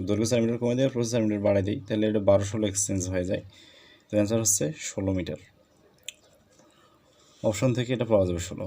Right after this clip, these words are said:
আর দুই নম্বর প্রশ্ন, a minus one upon a equal one হলে এ কিউব minus one upon এ কিউব সমান what? তাহলে এ কিউব minus one upon এ কিউব সমান আমরা জানি যে অনুসৃজন্ত এ কিউব minus বি কিউবের a minus b all cube plus three A B into a minus b। এটা প্রয়োগ করলে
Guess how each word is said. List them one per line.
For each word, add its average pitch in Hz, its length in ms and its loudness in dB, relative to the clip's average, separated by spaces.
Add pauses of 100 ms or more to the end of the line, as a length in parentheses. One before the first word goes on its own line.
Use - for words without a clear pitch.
(100)
আর 92 100 0 (340)
দুই 113 120 0
নম্বর 120 180 2
প্রশ্ন, 110 200 -6 (360)
a - 20 4 (240)
minus 107 260 2 (140)
one 101 120 2
upon 101 220 -2
a - 80 0
equal 98 220 -4 (140)
one 101 160 0
হলে 110 160 -4 (420)
এ - 80 -2
কিউব 120 200 -2
minus 107 180 2 (100)
one 101 100 0
upon 101 180 -2
এ - 60 -2
কিউব 98 180 -10
সমান 95 160 -2 (100)
what? 101 160 0 (460)
তাহলে 101 240 -2
এ - 80 0
কিউব 117 180 -4
minus 120 260 -2
one 110 100 0
upon 110 200 -4
এ - 60 -2
কিউব 110 200 -12
সমান 117 200 -2 (200)
আমরা 98 260 0
জানি 98 160 0 (340)
যে 95 160 -4
অনুসৃজন্ত 95 420 -4 (720)
এ - 120 -4
কিউব 98 180 -4
minus 101 200 0
বি 95 120 -4
কিউবের 101 260 -2 (300)
a - 100 -2
minus 101 220 0 (200)
b 90 40 -6 (140)
all 95 200 -2
cube 113 180 -2 (140)
plus 98 200 -2 (100)
three 95 240 -2
A - 60 0
B 95 40 -4 (100)
into 98 140 -4 (100)
a - 80 -2
minus 92 240 0 (120)
b। - 20 -4 (440)
এটা 98 180 -4
প্রয়োগ 104 220 0
করলে 101 120 0